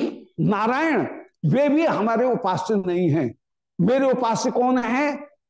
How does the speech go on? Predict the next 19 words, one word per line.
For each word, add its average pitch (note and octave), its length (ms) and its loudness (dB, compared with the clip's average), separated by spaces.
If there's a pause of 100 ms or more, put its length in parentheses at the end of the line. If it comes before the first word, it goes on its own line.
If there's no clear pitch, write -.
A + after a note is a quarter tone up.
किनको B3+ 260 2
संबोधित B3 520 2
कर A#3+ 120 0
रही B3+ 220 2
हैं? A3+ 440 -2 (340)
श्री A#3+ 340 2
राधा G#3+ 380 0
रानी C4+ 260 0 (1400)
श्री B3+ 580 0
महाप्रभु A3+ 520 0
किनको C4 300 2
संब-, A3+ 340 -2
संबोधित C4+ 500 2
कर C4 120 0
रहे C4+ 200 2
हैं? C#4 420 -2 (260)
"ऐ E4 220 2
नंद B3+ 560 2
तनुज, D3+ 340 0